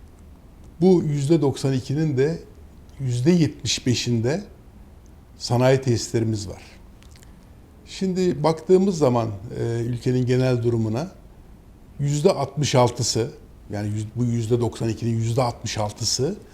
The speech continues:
e, birinci ve ikinci derece deprem bölgesi. Ayrıca ülkemizdeki nüfusun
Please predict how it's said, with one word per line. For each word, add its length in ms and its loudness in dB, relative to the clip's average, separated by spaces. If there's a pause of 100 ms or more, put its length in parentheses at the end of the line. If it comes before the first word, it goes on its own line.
(500)
e, 200 0
birinci 400 2
ve 60 2
ikinci 380 0
derece 260 4
deprem 360 0
bölgesi. 420 -6 (840)
Ayrıca 580 2 (760)
ülkemizdeki 1000 2
nüfusun 760 2